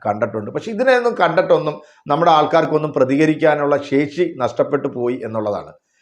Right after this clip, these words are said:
എന്തായാലും എനിക്ക് പ്രതികരിക്കാനുള്ള ഒരു വേദിയാണ് എൻ്റെ ഈ ഒരു പ്ലാറ്റ്ഫോം. പ്രിയപ്പെട്ട പ്രേക്ഷകരെ, ഇന്ന് ഈ പറയുന്ന ഫാദർ ഇതിനെക്കുറിച്ചിട്ട് കുറെ കാര്യങ്ങൾ വിശദീകരിക്കുന്നുണ്ട്.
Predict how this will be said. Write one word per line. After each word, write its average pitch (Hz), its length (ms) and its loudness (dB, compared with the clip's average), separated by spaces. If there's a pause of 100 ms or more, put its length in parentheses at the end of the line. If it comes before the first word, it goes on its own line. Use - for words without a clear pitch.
(100)
എന്തായാലും 139 380 2
എനിക്ക് 180 420 2
പ്രതികരിക്കാനുള്ള 160 760 4
ഒരു 147 80 2
വേദിയാണ് 139 600 2 (240)
എൻ്റെ 117 220 -4
ഈ 113 220 -4
ഒരു 113 60 -8
പ്ലാറ്റ്ഫോം. 110 640 -6
പ്രിയപ്പെട്ട 156 260 -2
പ്രേക്ഷകരെ, 202 520 0 (260)
ഇന്ന് 247 340 2 (140)
ഈ 214 240 -2
പറയുന്ന 170 320 6 (120)
ഫാദർ 143 400 4 (340)
ഇതിനെക്കുറിച്ചിട്ട് 160 560 0
കുറെ 139 240 2 (140)
കാര്യങ്ങൾ 139 460 2 (100)
വിശദീകരിക്കുന്നുണ്ട്. 101 680 -6